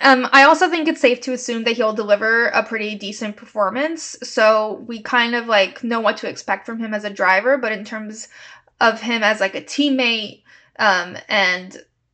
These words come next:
as a human part of a team, I really wanna see how those interpersonal relationships will develop, specifically with him and Yuki.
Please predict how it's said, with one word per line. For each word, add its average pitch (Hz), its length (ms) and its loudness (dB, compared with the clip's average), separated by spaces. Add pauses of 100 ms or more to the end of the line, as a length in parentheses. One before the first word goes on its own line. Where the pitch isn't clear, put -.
(300)
as 208 380 2
a 220 140 0
human 214 480 -8
part 220 240 0
of 208 80 -4
a 208 60 -8
team, 285 680 -4 (340)
I 226 360 6
really 233 200 -2
wanna 226 220 -4
see 240 140 -6
how 220 160 -4
those 214 220 -4
interpersonal 220 640 -8
relationships 220 560 -8
will 226 80 -10
develop, 214 540 -2
specifically 214 1000 -10
with 220 140 -8
him 220 180 -10
and 196 160 -10
Yuki. 302 540 -6